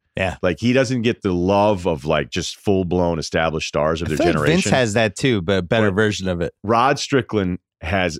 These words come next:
Speaker 2: as high a level of respect that you can have from his play, the guys that played with him, other than being just Jordan or somebody like that. Like, dudes loved him and were like, "He could ball,"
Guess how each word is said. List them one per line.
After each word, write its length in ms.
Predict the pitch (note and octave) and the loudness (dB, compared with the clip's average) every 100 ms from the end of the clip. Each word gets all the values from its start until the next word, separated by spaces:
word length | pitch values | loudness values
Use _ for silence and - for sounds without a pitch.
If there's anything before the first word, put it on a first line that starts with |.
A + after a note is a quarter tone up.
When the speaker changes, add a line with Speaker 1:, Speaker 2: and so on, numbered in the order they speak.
| - | -4
Speaker 2:
as 160 | A2 F2 | -4 -4
high 300 | F2+ B2 C3+ | -2 0 2
a 80 | C#3+ | 2
level 400 | A#2+ A2+ G2+ G2+ | 4 2 2 0
of 100 | E2 | 0
respect 520 | E2+ - - F#2 D#2 | -6 -6 -2 -2 -2
that 120 | E2 | -8
you 140 | E2 F2 | -8 -8
can 140 | E2+ | -8
have 360 | D#2+ E2+ D2 - | -4 -2 -2 -6
from 240 | - C#2 | -12 -10
his 380 | C2+ D#2+ C2+ - - _ | -6 -6 -6 -12 -16 _
play, 320 | F#2+ E2+ F2 - | -2 0 -2 -4
the 60 | |
guys 240 | D#2 F2 D#2 | -2 -2 -2
that 140 | D2+ | -8
played 240 | - E2 D#2+ | -4 -4 -2
with 200 | E2+ - | -6 -4
him, 280 | F#2+ F2+ - | -6 -6 -6
other 220 | F#2 F#2 E2 | -4 -2 -2
than 220 | D#2+ C#2+ | -6 -6
being 440 | C2+ F2 D#2 C#2 | -4 -4 -4 -10
just 220 | D2 C#2 | -12 -12
Jordan 400 | D2 D#2 D2+ C2 | -10 -8 -8 -8
or 40 | C2 | -12
somebody 260 | - C#2 A#1 | -10 -10 -10
like 160 | A1 | -10
that. 240 | - B1 - | -8 -8 -10
Like, 160 | C#2+ | -8
dudes 420 | G2 F#2 F2 - - | -4 -2 -2 -6 -6
loved 360 | F2+ G2 G#2 | 0 2 2
him 220 | B2 B2+ - _ - | -2 -4 -8 _ -10
and 120 | E2 | -6
were 80 | D2 | -4
like, 180 | C2+ - | -6 -4
"He 200 | F#2 E2 | -6 -4
could 160 | D#2+ | -4
ball," 420 | D#2 C#2+ C#2 C2 | -2 0 -2 -6